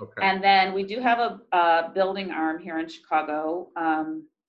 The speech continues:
Speaker 2: A E com Hunt, which really, um, plays in the vertical space. So, um,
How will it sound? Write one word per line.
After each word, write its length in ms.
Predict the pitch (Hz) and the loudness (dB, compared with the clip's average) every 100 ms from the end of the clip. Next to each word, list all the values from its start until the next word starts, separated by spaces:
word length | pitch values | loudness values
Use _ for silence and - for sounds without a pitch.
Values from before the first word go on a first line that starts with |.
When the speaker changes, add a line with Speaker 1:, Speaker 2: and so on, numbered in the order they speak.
| - | -6
Speaker 2:
A 60 | |
E 140 | 185 196 | -4 -4
com 240 | - 185 | -6 -6
Hunt, 400 | - 170 160 - - - _ _ _ _ _ _ - | -2 0 0 -4 -18 -20 _ _ _ _ _ _ -2
which 240 | 220 - | -2 0
really, 440 | 269 269 247 - | 0 2 0 0
um, 320 | 196 185 180 - | 2 4 2 2
plays 280 | 196 190 - | 2 2 -2
in 140 | 180 | -4
the 80 | 175 | -4
vertical 440 | 160 170 165 165 - | 0 0 0 -6 -18
space. 520 | _ 104 - - _ | _ -12 -12 -20 _
So, 560 | _ - 160 156 151 - | _ 0 2 2 -2 -6
um, 400 | 165 156 147 139 | -4 -4 -4 -10